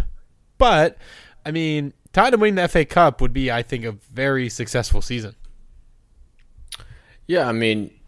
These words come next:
Speaker 2: if they can snag any co-, any trophy that they
Speaker 1: Mm-hmm.
Speaker 2: can get their hands on, that's a successful season in the, in the eyes of Tottenham
Speaker 1: Like,
Speaker 2: supporters.
Speaker 1: like, like,
Speaker 2: And I
Speaker 1: decent.
Speaker 2: think
Speaker 1: I,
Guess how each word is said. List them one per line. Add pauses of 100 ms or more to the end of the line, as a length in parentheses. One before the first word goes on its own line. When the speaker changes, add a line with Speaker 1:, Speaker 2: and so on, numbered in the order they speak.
(180)
Speaker 2:
if
they
can
snag
any
co-, (360)
any
trophy (400)
that
they
Speaker 1:
Mm-hmm.
Speaker 2:
can
get
their
hands
on,
that's
a
successful
season
in
the, (340)
in
the
eyes
of
Tottenham
Speaker 1:
Like,
Speaker 2:
supporters.
Speaker 1:
like,
like,
Speaker 2:
And
I
Speaker 1:
decent.
Speaker 2:
think
Speaker 1:
I,